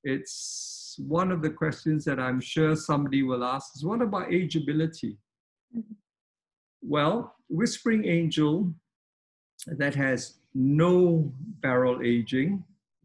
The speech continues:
Speaker 1: goes straight into bottle. And by the way, we bottle Whispering Angel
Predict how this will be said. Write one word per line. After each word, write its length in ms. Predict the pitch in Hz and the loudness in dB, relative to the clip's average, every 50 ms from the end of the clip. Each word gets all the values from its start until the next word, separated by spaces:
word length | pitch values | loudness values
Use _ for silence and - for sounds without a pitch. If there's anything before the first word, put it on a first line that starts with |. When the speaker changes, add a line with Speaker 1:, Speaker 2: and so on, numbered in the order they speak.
| 117 107 | -12 -6
Speaker 1:
goes 240 | 135 131 139 135 - | -6 -6 -6 -6 -6
straight 260 | - - 143 135 131 | -4 -2 -2 0 0
into 260 | 135 123 113 - - | -2 -4 -4 -6 -8
bottle. 540 | 110 104 - 113 113 - - 156 196 233 - _ _ _ _ _ _ _ _ _ _ _ _ _ - | -10 -8 -8 -10 -10 -6 -4 -4 -4 -4 -8 _ _ _ _ _ _ _ _ _ _ _ _ _ -4
And 180 | 139 139 135 | -4 -2 0
by 160 | 135 139 143 | 2 2 2
the 120 | 139 139 139 | 2 2 2
way, 260 | 131 147 151 165 170 | 2 4 4 6 6
we 140 | 160 139 135 | 6 4 2
bottle 680 | 117 - 135 139 - - 151 143 143 143 143 147 143 135 127 160 | 2 2 -2 -2 0 0 0 0 2 0 0 -2 -4 -8 -12 -6
Whispering 420 | 143 131 127 - - - 135 139 143 | -4 -4 -4 -4 -2 0 0 2 4
Angel 460 | 131 131 131 120 123 127 123 120 - | 4 4 4 4 2 0 -2 -2 -6